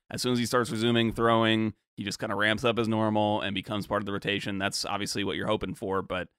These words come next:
you know, with the, <laughs> especially with the way that this Brave season has gone so far, you just never expect anything to go as normal and as kinda seamless as, as you hoped it would.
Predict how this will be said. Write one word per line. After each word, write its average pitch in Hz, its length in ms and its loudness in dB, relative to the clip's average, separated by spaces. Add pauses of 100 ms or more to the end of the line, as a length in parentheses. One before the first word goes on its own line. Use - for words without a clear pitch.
(120)
you 104 120 -4
know, 92 160 0
with 113 160 0
the, - 60 2
<laughs> - 120 -4
especially 180 340 6
with 147 120 8
the 127 60 6
way 123 240 8
that 117 220 0
this 110 140 -2
Brave 110 320 2
season 120 260 0
has 113 120 0
gone 120 260 2
so 123 160 2
far, 120 300 4
you 107 160 2
just 110 240 -2
never 101 500 2
expect 98 420 -4
anything 104 460 0
to 98 80 -2
go 95 500 0 (240)
as 104 140 -4
normal 95 580 -2 (200)
and 90 280 -4
as 87 380 -8
kinda 95 180 -4
seamless 92 480 -6
as, 95 380 -8
as 98 140 -6
you 87 80 -8
hoped 85 220 -6
it - 100 -8
would. 90 260 -10